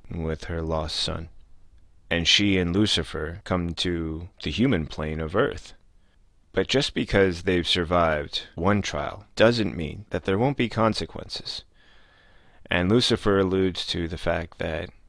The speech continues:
heaven has been watching, and generally, that they like to be responsible for things like resurrections. I personally think it's really hard to tell an original story about a character from one of the first and oldest stories.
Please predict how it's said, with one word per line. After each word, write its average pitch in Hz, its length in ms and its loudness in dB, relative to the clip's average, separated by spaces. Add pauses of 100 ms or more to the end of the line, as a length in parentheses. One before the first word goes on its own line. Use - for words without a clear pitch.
heaven 101 360 2
has 90 160 2
been 85 200 -4
watching, 98 540 -2
and 80 220 -4
generally, 82 500 4
that 101 200 2
they 123 120 8
like 90 220 4
to - 80 -8
be 80 120 -2
responsible 73 800 -6 (320)
for - 160 -12
things 76 320 -4
like 69 220 -8
resurrections. - 880 -10 (1600)
I 160 80 10
personally 160 400 8
think 175 420 0
it's 135 240 2
really 135 220 4
hard 113 240 6
to 113 80 -4
tell 127 200 2
an 113 60 0
original 113 340 0
story 123 520 0 (160)
about 92 260 2
a 92 40 -2
character 98 580 0
from 90 260 -2
one 92 120 0
of 85 100 -2
the 85 80 -8
first 90 320 -2
and 87 100 -4
oldest 82 320 -6
stories. - 460 -10